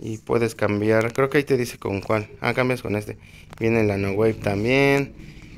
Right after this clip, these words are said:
Y la S N K dos, eso está muy genial. Está como que creado así. Y vamos a darle Start, creo que era con Start. O el círculo, ahí está.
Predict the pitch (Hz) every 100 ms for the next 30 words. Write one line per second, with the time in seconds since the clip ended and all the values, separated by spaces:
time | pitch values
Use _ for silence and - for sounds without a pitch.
0 | - - - - 110 110 107 113 101 104
1 | 101 120 123 120 117 113 110 107 101 107
2 | 120 117 120 127 120 117 92 - 101 101
3 | 104 - 151 156 - - - - - -
4 | - - - - 117 131 131 120 107 104
5 | 104 101 - 113 - 151 - 156 101 92
6 | - - 110 104 - - - - - -
7 | - - - - - - - - 90 87
8 | 92 95 - - - 113 - 98 101 113
9 | 104